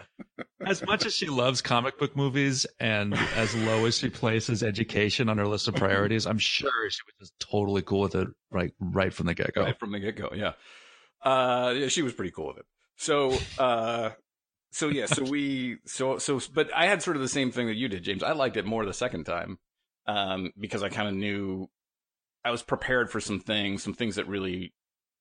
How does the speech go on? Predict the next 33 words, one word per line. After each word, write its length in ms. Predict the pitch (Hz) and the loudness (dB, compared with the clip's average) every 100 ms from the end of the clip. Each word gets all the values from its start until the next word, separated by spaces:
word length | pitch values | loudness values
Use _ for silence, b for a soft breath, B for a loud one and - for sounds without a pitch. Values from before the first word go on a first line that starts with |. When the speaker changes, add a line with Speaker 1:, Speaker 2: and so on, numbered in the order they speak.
| _ | _
Speaker 2:
some 240 | - 139 143 | -4 -2 0
things 360 | 117 98 85 | -2 -2 -4
the 100 | 85 | -6
first 260 | - 101 87 | -4 -4 -4
viewing 280 | 87 85 80 | -6 -6 -6
did 280 | 82 80 | -8 -8
put 180 | - - | -6 -6
me 120 | 87 | -6
off. 260 | 80 73 69 - | -6 -6 -8 -12
Like, 140 | - - | -14 -6
for 120 | 92 | -6
example, 500 | 82 98 101 85 78 | -4 -4 -4 -4 -6
like, 160 | 80 | -6
that 140 | 98 - | -6 -2
I 120 | 92 | -2
don't 260 | 95 101 92 _ | -2 -2 -4 _
care 240 | - 95 87 | -6 -4 -4
for 140 | 85 | -6
the 100 | 80 | -6
opening, 420 | - - - - _ _ _ _ _ _ - | -8 -14 -18 -20 _ _ _ _ _ _ -8
um, 480 | 82 69 64 57 - - | -6 -4 -6 -8 -12 -10
with 180 | 82 | -8
the 60 | 71 | -4
Asgardians 760 | 82 80 73 82 82 76 80 | -4 -4 -4 -6 -6 -10 -12
and 80 | 73 | -10
all 140 | 73 73 | -8 -6
that. 280 | 76 76 - - | -6 -6 -8 -8
And 300 | 104 - - | -6 -6 -4
part 200 | 147 151 | -2 0
of 60 | |
that 200 | 90 92 | -2 -4
is 100 | 101 | -4
because 540 | - 101 95 92 90 | -8 -8 -6 -4 -4